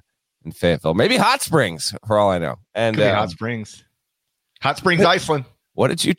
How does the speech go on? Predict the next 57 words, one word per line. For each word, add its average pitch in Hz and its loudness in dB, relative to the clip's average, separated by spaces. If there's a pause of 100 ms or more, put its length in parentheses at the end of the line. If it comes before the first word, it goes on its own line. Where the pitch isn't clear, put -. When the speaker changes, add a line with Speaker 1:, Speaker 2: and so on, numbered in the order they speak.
Speaker 1:
what 170 0
did 339 -2
you 339 6
tell 330 4
me? 349 0 (920)
You - -12
told 202 4
me 208 4
Speaker 2:
You 160 4
Speaker 1:
that 139 0
Speaker 2:
said 208 -2
you 196 -2
were 180 2
just 165 -2
trying 165 4
to 147 4
be 151 4
objective. 139 0
<laughs> - -16
Speaker 1:
I 139 4
was 175 2
trying 208 4
to 214 4
be 196 4
objective, 180 2
and 139 0
you 147 4
still 165 2
told 143 0
me 143 4
to 135 4
shove 147 2
my 127 2 (200)
objectivity 120 2
up 95 2
my 98 2
<clears throat> - -2
Speaker 2:
I - 0
told 226 4
you 190 0
to 160 4
shove 180 2
your 165 2
objectivity 143 0 (140)
straight 151 2
up 123 0
your 127 4
ass. 107 2
Speaker 1:
Yeah. 98 0 (320)
Speaker 2:
And 151 0
that 151 0
got 160 2
quoted. 160 2
That 160 4
was 180 -4
the 165 4
headline. - -2